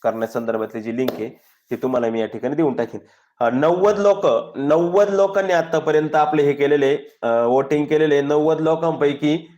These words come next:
अ, मला वाटतं सत्तर टक्के म्हणजे नव्वद पैकी जवळजवळ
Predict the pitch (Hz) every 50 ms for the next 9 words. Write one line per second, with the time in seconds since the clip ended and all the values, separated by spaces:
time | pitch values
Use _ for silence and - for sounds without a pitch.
0 | _ _ _ _ _ _ - 120 120 127 135 143 151 151 151 151 - 156 147 -
1 | - - - - - - - - 170 156 160 160 - - 185 180 180 170 - 175
2 | - 170 147 143 135 131 131 139 147 151 151 160 151 147 143 151 156 156 170 175
3 | 170 165 - 175 165 165 170 160 165 165 165 165 170 170 175